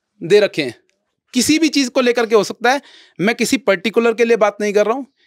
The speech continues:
ये जनरल बता रहा हूँ। जब भी इस तरह कोई मेंबरशिप स्कीम आती है तो आपको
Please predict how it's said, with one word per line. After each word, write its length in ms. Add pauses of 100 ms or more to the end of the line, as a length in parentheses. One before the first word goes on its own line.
(300)
ये 60
जनरल 300
बता 220
रहा 100
हूँ। 80
जब 140
भी 100
इस 120
तरह 160
कोई 140
मेंबरशिप 520
स्कीम 320
आती 220
है 140 (500)
तो 80
आपको 640